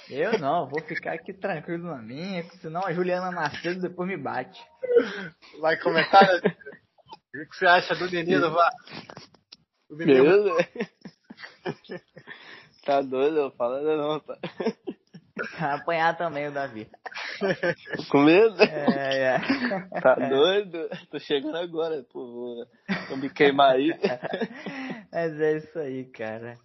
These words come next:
Speaker 1: É isso aí. Eu tava até, eu vi até aqui na página do Botafogo pra ver as últimas contratações, né? O Davi tinha falado sobre o elenco. Eu, eu não sabia, né?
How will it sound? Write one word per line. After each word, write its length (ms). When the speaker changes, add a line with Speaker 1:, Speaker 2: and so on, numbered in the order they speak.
Speaker 1:
É 140
isso 200
aí. 120
Eu 120
tava 220
até, 880
eu 120
vi 140
até 240
aqui 140
na 140
página 340
do 80
Botafogo 580
pra 220
ver 160
as 100
últimas 300
contratações, 800
né? 240
O 40
Davi 320
tinha 220
falado 440
sobre 200
o 60
elenco. 460
Eu, 320
eu 140
não 120
sabia, 460
né? 160